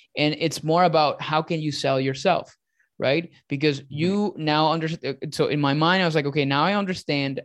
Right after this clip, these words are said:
Speaker 1: I can help people because, again, this guy did it for me and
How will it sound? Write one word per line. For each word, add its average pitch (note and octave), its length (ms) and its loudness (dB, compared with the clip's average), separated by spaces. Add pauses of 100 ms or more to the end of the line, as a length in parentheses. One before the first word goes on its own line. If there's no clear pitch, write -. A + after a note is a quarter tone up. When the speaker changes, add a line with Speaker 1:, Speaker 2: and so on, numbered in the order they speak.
(140)
Speaker 1:
I C#3 200 0
can D3 540 0 (320)
help E3+ 240 2
people C3+ 340 0
because, C3 520 -2
again, C3 400 -2 (480)
this D3+ 200 0
guy D3+ 180 4
did D3+ 220 2
it D3 60 0
for D3 180 -6
me C3+ 380 -4 (260)
and C3 560 0